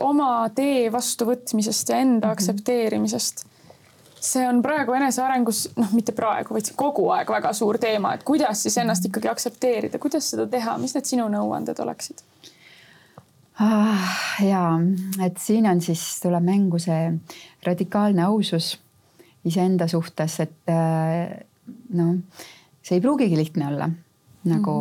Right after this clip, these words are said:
Speaker 1: Mhm.
Speaker 2: et, äh, ma olin siis umbes kümme, üksteist aastat sellel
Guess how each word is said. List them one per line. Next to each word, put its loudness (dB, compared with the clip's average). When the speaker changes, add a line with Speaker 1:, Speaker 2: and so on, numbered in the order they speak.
Speaker 1:
Mhm. 0
Speaker 2:
et, -6
äh, 2
ma 4
olin 2
siis -6
umbes -2
kümme, 4
üksteist -2
aastat -2
sellel 0